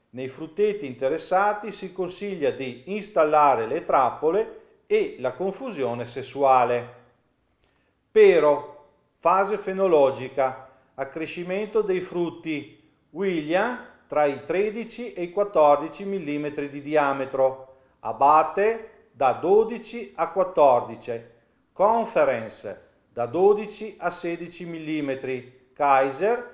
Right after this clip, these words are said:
da nove a dodici millimetri.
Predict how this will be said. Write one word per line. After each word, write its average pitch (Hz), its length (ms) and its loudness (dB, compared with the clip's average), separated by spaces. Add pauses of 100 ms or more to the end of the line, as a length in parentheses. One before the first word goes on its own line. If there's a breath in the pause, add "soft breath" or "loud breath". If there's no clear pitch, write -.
(120)
da 214 140 2
nove 135 580 0
a 160 140 0
dodici 135 480 -4
millimetri. 135 1000 -8